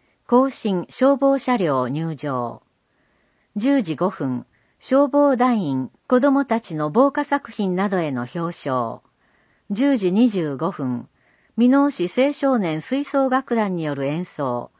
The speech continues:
迫力の演奏で会場を盛り上げます。十時三十分、救出救助、一斉放水訓練、消防ヘリコプターも訓練に参加。十一時十分閉会。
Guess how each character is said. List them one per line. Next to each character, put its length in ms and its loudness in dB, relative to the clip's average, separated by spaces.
迫 260 0
力 240 0
の 140 2
演 160 0
奏 300 -2
で 160 -2
会 260 0
場 300 2
を 40 2
盛 220 -2
り 80 -4
上 80 -6
げ 140 -6
ま 160 -6
す。 200 -20
十 240 2
時 100 0
三 300 -2
十 140 -2
分、 420 -6
救 220 0
出 320 -6
救 260 0
助、 240 -4
一 160 -2
斉 300 0
放 220 0
水 280 -2
訓 300 0
練、 320 -4
消 260 2
防 220 2
ヘ 140 2
リ 80 -4
コ 160 -2
プ 100 -20
タ 220 -2
ー 20 -6
も 180 -4
訓 280 2
練 200 -4
に 120 -6
参 280 -12
加。 260 -6
十 260 2
一 240 -2
時 140 0
十 160 0
分 480 -6
閉 260 -2
会。 400 -8